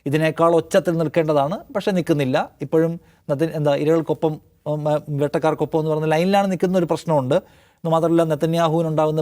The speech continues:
ബുദ്ധിമുട്ടുകളിൽ എപ്പോഴും സങ്കടം രേഖപ്പെടുത്തുകയൊക്കെ ചെയ്ത രാജ്യമാണ്. പക്ഷേ എന്നാലും നമ്മുടെ ഒഫീഷ്യൽ പൊസിഷൻ ഫലസ്തീൻ്റെ കൂടെയാണ്. അത് മനസ്സിലാക്കാത്ത മനുഷ്യരെ നയിക്കുന്ന ഒരേ ഒരു ഘടകം എന്ന് പറയുന്നത്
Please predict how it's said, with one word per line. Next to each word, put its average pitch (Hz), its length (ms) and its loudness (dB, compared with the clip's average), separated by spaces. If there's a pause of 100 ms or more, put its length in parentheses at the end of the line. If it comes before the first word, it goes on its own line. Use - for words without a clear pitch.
ബുദ്ധിമുട്ടുകളിൽ 156 480 0
എപ്പോഴും 156 260 -2
സങ്കടം 160 300 0
രേഖപ്പെടുത്തുകയൊക്കെ 143 480 0
ചെയ്ത 143 160 0
രാജ്യമാണ്. 120 300 0
പക്ഷേ 135 220 -4
എന്നാലും 180 240 0
നമ്മുടെ 175 220 2
ഒഫീഷ്യൽ 190 280 -4 (100)
പൊസിഷൻ 160 300 -4 (400)
ഫലസ്തീൻ്റെ 151 480 2
കൂടെയാണ്. 120 320 2 (200)
അത് 185 100 0 (120)
മനസ്സിലാക്കാത്ത 208 580 0
മനുഷ്യരെ 180 500 0 (600)
നയിക്കുന്ന 156 580 2 (100)
ഒരേ 170 200 6 (160)
ഒരു 170 200 2
ഘടകം 151 320 0
എന്ന് 139 120 -2
പറയുന്നത് 127 280 -2